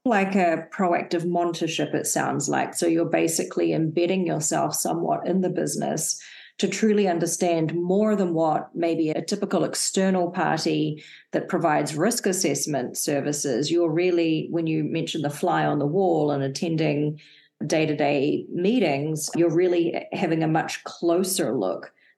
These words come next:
than some of the traditional, say, risk assessment type activities and getting involved almost as if you were a team member. So viewing things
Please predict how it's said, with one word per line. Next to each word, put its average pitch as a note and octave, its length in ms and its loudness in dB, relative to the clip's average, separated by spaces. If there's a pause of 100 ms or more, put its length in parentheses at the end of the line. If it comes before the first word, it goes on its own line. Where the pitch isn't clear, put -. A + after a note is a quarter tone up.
than D#3 200 0
some D#3 240 0
of D3+ 80 0
the D3 80 -2
traditional, D3 580 -2
say, D3 200 0
risk C#3+ 360 -2
assessment D3+ 640 0
type - 260 0
activities D3+ 920 0 (340)
and D#3 500 0 (420)
getting F#3 260 2
involved E3 400 2
almost D#3 380 0
as D3+ 140 0
if D#3+ 200 -2
you D#3+ 140 0
were D#3 300 0
a - 80 -2
team D3+ 280 -2
member. D3 300 0
So D#3+ 240 0
viewing D#3+ 360 2
things D#3 420 -2